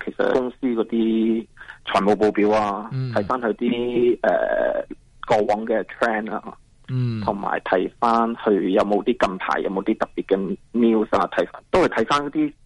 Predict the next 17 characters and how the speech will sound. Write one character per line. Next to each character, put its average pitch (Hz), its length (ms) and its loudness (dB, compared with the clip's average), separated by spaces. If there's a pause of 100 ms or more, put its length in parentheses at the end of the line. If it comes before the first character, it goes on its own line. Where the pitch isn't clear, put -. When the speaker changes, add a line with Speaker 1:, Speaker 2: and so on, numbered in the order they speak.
Speaker 1:
正 107 220 -2
常 - 180 -6
嗰 95 60 -4
啲， 120 100 0
譬 - 140 0
如 - 100 -8
P 135 140 0
E 123 240 2
啊、 98 360 0 (120)
P 135 160 0
B 123 160 0
ratio 113 480 2
啊， - 260 -6
Speaker 2:
嗯。 - 20 -20 (920)
Speaker 1:
噉 90 300 -2
樣 98 360 2
去 90 460 0